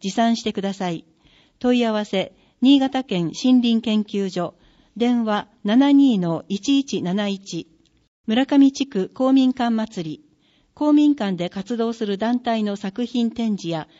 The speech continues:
体験活動、演奏や踊りなどを発表します。期間、十月四日土曜午前九時から午後四時、十月五日日曜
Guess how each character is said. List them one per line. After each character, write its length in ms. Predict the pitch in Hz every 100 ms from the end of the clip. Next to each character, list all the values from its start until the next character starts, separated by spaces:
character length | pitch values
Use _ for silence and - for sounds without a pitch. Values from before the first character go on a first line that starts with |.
| _
体 240 | - 254 247
験 220 | 240 226
活 280 | 226 220 165
動、 300 | 165 156 - _ _
演 160 | 226 254
奏 260 | - 240
や 260 | 226 208 -
踊 260 | 190 226 269
り 80 | 269
な 140 | 262
ど 140 | 202
を 40 | 180
発 220 | 185 175 196
表 160 | 190
し 100 | -
ま 160 | 170 180
す。 160 | - _ _ _ _ _ _ _ _ _ _ _ _ _ _
期 120 | -
間、 320 | 247 202 156 _ _ _ _ _ _ -
十 220 | 226 285
月 280 | 277 269 240
四 140 | 220
日 280 | 214 - 202 190
土 140 | 208
曜 340 | 220 220 170 - _
午 140 | 285 285
前 200 | 214 180
九 140 | -
時 120 | 214
か 140 | 202 170
ら 220 | 160 -
午 140 | 190 240
後 100 | 196
四 180 | 180 180
時、 260 | 170 156 _ _ _ _ _ _ _ _ -
十 220 | 240 277
月 320 | 254 254 226
五 260 | - 220 -
日 180 | - 220
日 320 | 202 196 240
曜 280 | 220 175 -